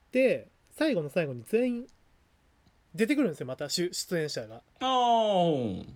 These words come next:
Speaker 1: そう、そこもすごい僕は、その、主催フェスらしいなって思ったんですけど、
Speaker 2: うん。
Speaker 1: みんな帰らずに残ってくれてる。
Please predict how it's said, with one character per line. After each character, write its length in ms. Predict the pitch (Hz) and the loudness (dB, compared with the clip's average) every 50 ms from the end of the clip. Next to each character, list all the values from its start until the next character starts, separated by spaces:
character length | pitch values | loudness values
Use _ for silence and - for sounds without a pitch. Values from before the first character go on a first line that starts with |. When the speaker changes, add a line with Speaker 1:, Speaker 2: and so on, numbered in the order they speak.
| - _ _ _ | -20 _ _ _
Speaker 1:
そ 120 | - - | -12 -10
う、 40 | 160 | 0
そ 140 | - 226 233 | 2 2 2
こ 120 | 233 392 | 2 2
も 120 | 392 403 381 | 0 0 0
す 120 | - 349 | 0 0
ご 140 | 320 349 277 | 0 0 0
い 140 | 214 185 180 | 0 -2 -2
僕 240 | 139 151 139 - 196 | -4 -6 -4 -2 -2
は、 200 | 196 190 160 143 | 0 -2 -2 -6
そ 120 | - 143 | -10 -12
の、 160 | 127 123 139 | -14 -12 -8
主 140 | - - 185 | -8 -6 -2
催 200 | - 220 214 214 | 2 2 2 4
フ 100 | 190 240 | 2 0
ェ 20 | 233 | -2
ス 100 | - 240 | 0 2
ら 100 | 214 202 | 0 0
し 140 | - - 233 | 0 -2 -4
い 40 | |
な 100 | 170 131 | -4 -6
っ 40 | 113 - | -8 -10
て 80 | - | -10
思 100 | 131 147 | -12 -12
っ 20 | 143 | -12
た 100 | - 117 | -14 -18
ん 40 | |
で 60 | 107 107 | -20 -20
す 80 | - | -20
け 60 | - | -20
ど、 100 | 107 107 107 107 - | -20 -20 -16 -10 -6
Speaker 2:
う 60 | 220 | -4
ん。 440 | 220 202 175 131 98 - - - - - _ _ _ _ _ _ _ _ _ _ | -2 -2 -2 -2 -4 -6 -8 -12 -16 -20 _ _ _ _ _ _ _ _ _ _
Speaker 1:
み 120 | - 202 277 | 0 2 2
ん 20 | |
な 120 | 294 269 - | 2 0 0
帰 200 | - 226 254 262 | 2 2 4 6
ら 120 | 311 320 | 4 4
ず 100 | 254 220 | 2 0
に 60 | 151 | -2
残 220 | 135 147 139 - 254 | -2 -2 0 0 -2
っ 60 | 254 | -2
て 120 | - - | -2 -4
く 80 | 123 127 | -6 -6
れ 60 | 117 | -8
て 60 | - 107 | -10 -14
る。 120 | 104 107 | -20 -20